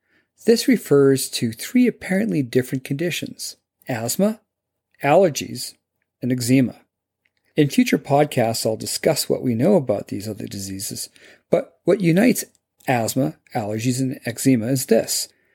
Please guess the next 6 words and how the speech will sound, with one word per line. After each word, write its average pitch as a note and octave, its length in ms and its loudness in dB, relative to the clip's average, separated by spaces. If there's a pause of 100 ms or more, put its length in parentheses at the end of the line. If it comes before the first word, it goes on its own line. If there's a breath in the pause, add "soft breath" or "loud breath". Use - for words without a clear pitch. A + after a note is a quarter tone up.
(380)
They C#3+ 140 8
are C3 240 0
all D#3 500 2 (240)
typically F#3+ 500 0
characterized G#2 960 -2
by G2+ 220 -10